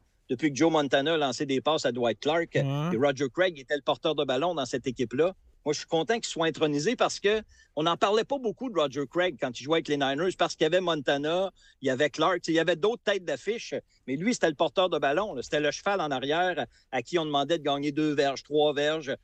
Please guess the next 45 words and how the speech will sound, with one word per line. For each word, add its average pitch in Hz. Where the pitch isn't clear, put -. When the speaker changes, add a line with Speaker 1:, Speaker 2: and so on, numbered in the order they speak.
Speaker 1:
De 135
temps 143
en 151
temps, 175
il 165
en 147
gagnait 135
sept, -
huit, 170
mais -
il 127
a -
été 143
très 160
important 143
pour 131
les, 120
euh, 104
la 127
dynastie, 175
parce -
que 175
les 160
Niners 156
ont 151
été 143
une 160
dynastie 135
pendant 135
les 127
années, 123
euh, 104
quatre-vingts. 117
Donc, 113
euh, 113
lui 131
aussi, 151
c'est 143
bien 120
le 110
fun 131
de 123
le 110
voir 120
intronisé. 113